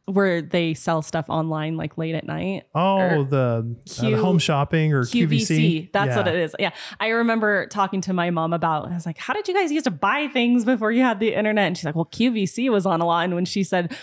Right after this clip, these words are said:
Speaker 1: "When I was pregnant and I couldn't sleep, I would stay up on watching the T V and be ordering things online." Or I keep saying online, "Keep ordering things on T V."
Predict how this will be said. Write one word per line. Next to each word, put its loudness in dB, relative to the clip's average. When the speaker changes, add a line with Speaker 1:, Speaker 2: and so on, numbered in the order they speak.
Speaker 1:
"When 2
I 4
was 2
pregnant -2
and -4
I 0
couldn't -2
sleep, -4
I 2
would -4
stay 0
up 0
on 0
watching 0
the 0
T 0
V 0
and 4
be -2
ordering 2
things -2
online." -2
Or 2
I -6
keep -4
saying -2
online, -2
"Keep 0
ordering 2
things -4
on -4
T -6
V." -2